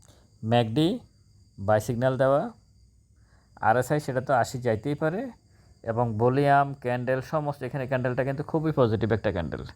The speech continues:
এবং মুভিং অ্যাভারেজ চোদ্দ দিনের ভ্যালুর একদম, মানে যেটাকে বলে, আহ, বলারই অপেক্ষা রাখে।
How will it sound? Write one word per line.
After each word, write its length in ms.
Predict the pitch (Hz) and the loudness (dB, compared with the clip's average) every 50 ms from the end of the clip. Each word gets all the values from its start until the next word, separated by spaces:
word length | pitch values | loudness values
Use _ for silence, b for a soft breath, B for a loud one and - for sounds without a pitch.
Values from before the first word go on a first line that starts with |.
| b b b b b b b b - | b b b b b b b b -6
এবং 280 | 113 113 117 117 113 | -2 -2 0 0 0
মুভিং 320 | 113 113 120 127 127 147 151 | 0 0 0 0 0 0 2
অ্যাভারেজ 320 | 147 143 139 143 143 139 | 2 4 4 4 2 2
চোদ্দ 220 | 143 - 147 120 127 | -2 -6 -6 -6 -4
দিনের 280 | 127 127 127 135 127 | -6 -4 -4 -6 -8
ভ্যালুর 540 | 113 120 127 123 120 131 131 131 131 123 120 | -6 -4 -4 -2 -2 0 -2 -2 -2 0 2
একদম, 540 | 120 127 123 107 107 117 117 104 92 90 104 120 | 2 2 2 0 0 0 0 0 0 -6 -10 -10
মানে 500 | 110 - 92 95 90 87 82 67 - 78 95 | -12 -10 -8 -8 -8 -8 -10 -10 -12 -10 -8
যেটাকে 280 | 117 107 113 107 - | -8 -6 -6 -6 -6
বলে, 360 | 117 98 104 101 90 98 107 156 | -4 -2 -2 -2 -2 -2 -4 -4
আহ, 1000 | 254 - - - - _ _ - - _ _ - - - - _ _ - 82 87 | -6 -10 -16 -20 -20 _ _ -20 -20 _ _ -20 -20 -20 -20 _ _ -12 -10 -8
বলারই 360 | 107 117 135 143 147 143 151 | 2 4 6 6 6 4 4
অপেক্ষা 280 | 147 139 - 123 - 120 | 0 0 -2 -4 -4 -4
রাখে। 240 | 104 90 113 - | -2 -4 -6 -8